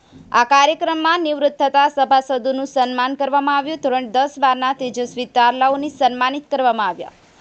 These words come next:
જિલ્લાની શાળાઓમાં જે વિદ્યાર્થીઓના માતા-પિતા નથી, તેવા બાળકોને શૈક્ષણિક કીટ તથા જરૂરી સહાયનું વિતરણ કરવામાં આવ્યું. ભરૂચ જિલ્લા શિક્ષણાધિકાર શ્રીમતી સ્વાતિ બાર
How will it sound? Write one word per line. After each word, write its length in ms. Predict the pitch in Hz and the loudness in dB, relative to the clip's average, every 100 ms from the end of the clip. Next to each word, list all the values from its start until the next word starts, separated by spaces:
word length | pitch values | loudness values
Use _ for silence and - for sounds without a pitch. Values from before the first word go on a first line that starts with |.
| _ _ _ - | _ _ _ -4
જિલ્લાની 400 | 254 277 302 339 | 2 2 0 -2
શાળાઓમાં 540 | 339 311 302 302 311 | 2 2 2 -2 -2
જે 140 | - 285 | -4 -6
વિદ્યાર્થીઓના 680 | 269 214 269 269 269 269 269 | -6 0 0 0 -2 -2 0
માતા-પિતા 580 | 254 247 262 262 269 269 | 0 0 -4 -2 0 0
નથી, 300 | 269 302 311 | -2 -6 -4
તેવા 240 | 294 254 | 0 2
બાળકોને 560 | 226 254 262 320 311 330 | 2 2 0 -4 -4 -4
શૈક્ષણિક 580 | - 277 269 330 330 - | 0 -2 0 -6 -6 -6
કીટ 280 | 269 277 262 | -8 -4 -4
તથા 200 | 247 247 | -2 -2
જરૂરી 400 | 247 240 277 311 | -2 -2 -2 -2
સહાયનું 600 | 302 247 247 247 262 214 | -2 0 0 -2 -6 -10
વિતરણ 320 | 240 277 285 | -8 -6 -4
કરવામાં 420 | 269 226 220 190 | -2 -2 -2 -4
આવ્યું. 240 | 165 - _ _ _ _ _ _ - | -6 -12 _ _ _ _ _ _ 2
ભરૂચ 300 | 233 247 262 | 2 2 0
જિલ્લા 320 | 269 262 269 | -4 2 2
શિક્ષણાધિકાર 920 | 294 285 - 339 339 320 285 285 285 302 | 2 -6 -6 -2 0 0 -2 2 2 2
શ્રીમતી 560 | 277 262 269 262 269 | -4 -4 -4 -4 -6
સ્વાતિ 520 | 285 - 262 262 294 330 | -8 0 2 2 0 -2
બાર 280 | 269 277 | 2 2